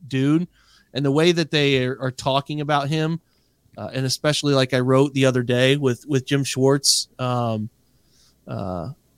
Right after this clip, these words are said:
you know, talking about him as a guy that's caught their eye this offseason. I just think if they're gonna move him inside some and, and move him around, he has a chance to, in games, preseason games and camp, like, you know, camp is just like, well, you know, this guy had a good day, that guy had a good day.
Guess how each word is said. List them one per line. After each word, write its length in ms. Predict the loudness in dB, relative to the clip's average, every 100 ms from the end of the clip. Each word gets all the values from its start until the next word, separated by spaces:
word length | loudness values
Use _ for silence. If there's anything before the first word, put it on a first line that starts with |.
| _
you 180 | -14 -10
know, 120 | -8 -8
talking 440 | -8 -8 -6 -6
about 240 | -4 -4
him 180 | -4 -4
as 100 | -4
a 60 | -4
guy 240 | -2 -2
that's 160 | -2 -6
caught 280 | -2 -2 0
their 160 | -2
eye 180 | -2 -2
this 180 | -2 -2
offseason. 640 | -2 -4 -2 0 0 -2 -2
I 120 | -2
just 180 | 0 -2
think 160 | -2
if 80 | -2
they're 120 | -2
gonna 180 | 0 0
move 300 | 2 0 0
him 120 | -2
inside 540 | -2 0 0 2 0 0
some 240 | 0 0
and, 140 | -2 -4
and 140 | -4 0
move 200 | 0 0
him 140 | -2
around, 560 | -2 0 2 2 0 -6 _ _ _
he 100 | 0
has 120 | 2
a 60 | 2
chance 360 | 0 2 2 0
to, 180 | -2 -2
in 180 | -2 -2
games, 540 | 0 2 4 4 2 0 _ _ _ _ _ _
preseason 480 | 0 2 2 2 2
games 340 | 2 2 2
and 120 | -4 -4
camp, 340 | 0 2 2
like, 220 | 0 0
you 40 | 2
know, 160 | 2
camp 380 | 0 -2 0 0
is 80 | -4
just 240 | -2 0
like, 240 | 0 -2 -4
well, 280 | -6 -4 -2
you 80 | 0
know, 220 | 0 0
this 160 | -2 2
guy 160 | 4
had 140 | 4 2
a 40 |
good 160 | 2 2
day, 200 | 4 4
that 180 | 4
guy 80 | 4
had 100 | 2
a 60 | 2
good 160 | 0
day. 220 | 0 0